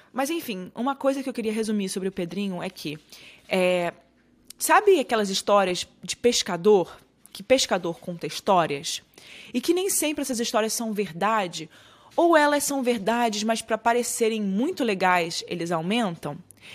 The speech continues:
Eu acho que isso era o Pedrinho. Ainda mais da época que ele veio, de onde ele veio, que qualquer coisa que ele contasse, as pessoas iam acreditar, porque não tem ninguém pra provar o contrário. Então eu acho que isso eram,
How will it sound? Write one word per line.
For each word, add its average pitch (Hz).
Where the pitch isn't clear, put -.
Eu 262
acho 247
que -
isso 220
era 208
o 208
Pedrinho. 156
Ainda 294
mais 220
da 202
época 202
que 175
ele 156
veio, 160
de 220
onde 262
ele 165
veio, 170
que -
qualquer 427
coisa 254
que -
ele 214
contasse, 196
as 262
pessoas 294
iam 285
acreditar, 262
porque 240
não 226
tem 233
ninguém 226
pra 233
provar 202
o 202
contrário. 160
Então 285
eu 269
acho 202
que 220
isso 220
eram, 220